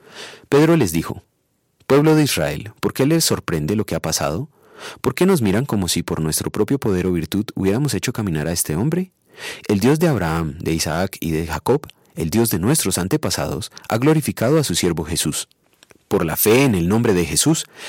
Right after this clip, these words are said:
Él ha restablecido a este hombre a quienes ustedes ven y conocen. Esta fe que viene por medio de Jesús lo ha sanado por completo,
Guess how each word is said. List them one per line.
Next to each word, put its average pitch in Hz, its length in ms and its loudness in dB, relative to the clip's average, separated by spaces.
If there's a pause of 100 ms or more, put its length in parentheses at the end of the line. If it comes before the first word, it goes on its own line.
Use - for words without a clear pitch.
(180)
Él 156 240 4
ha 165 240 2
restablecido 92 920 0
a 80 140 0
este 123 240 0
hombre 113 280 0
a 117 40 0
quienes 78 300 -4
ustedes 107 560 0
ven 107 300 0
y 113 80 -2
conocen. - 480 -4 (600)
Esta 175 240 4
fe 160 380 2
que - 120 -4
viene 90 340 0
por 80 180 -4
medio 90 240 2
de 80 140 0
Jesús 90 420 -2
lo 95 140 0
ha 120 60 2
sanado 113 380 0
por - 160 0
completo, - 480 -6